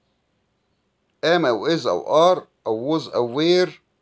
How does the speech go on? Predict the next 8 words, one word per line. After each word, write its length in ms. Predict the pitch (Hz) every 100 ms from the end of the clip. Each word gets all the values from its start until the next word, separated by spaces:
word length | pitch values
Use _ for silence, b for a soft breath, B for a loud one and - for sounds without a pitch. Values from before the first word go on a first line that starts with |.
| _ _ _
و 160 | 98
get 240 | 107 165 190 - _ _ - _
و 260 | 110 110 127
grow 40 |
و 480 | 165 165 127 123 135
become 380 | 143 175 190 175 _ _ _ _
يجي 220 | 123 147
بعده 580 | 135 120 131 160 160